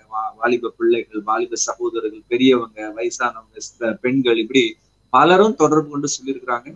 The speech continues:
"ஒரு நாள் இரவு நாங்க மிஸ் பண்ணியிருந்தோம்னா, இந்த ப்ரோக்ராமை மிஸ் பண்ணியிருந்தோம்னா நாங்க இயேசுவை மறுதலிச்சிருப்போம்"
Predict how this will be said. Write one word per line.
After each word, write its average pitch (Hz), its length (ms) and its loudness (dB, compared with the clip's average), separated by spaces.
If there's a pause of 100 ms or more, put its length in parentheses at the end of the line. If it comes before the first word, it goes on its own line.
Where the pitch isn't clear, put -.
(100)
"ஒரு 190 360 6
நாள் 196 420 4
இரவு 190 580 6 (440)
நாங்க 135 640 4
மிஸ் 151 240 -2
பண்ணியிருந்தோம்னா, 156 500 0
இந்த 147 280 -4
ப்ரோக்ராமை 147 400 -2
மிஸ் 123 260 -6
பண்ணியிருந்தோம்னா 127 460 -6
நாங்க 127 160 -4
இயேசுவை 120 440 -2
மறுதலிச்சிருப்போம்" - 800 -10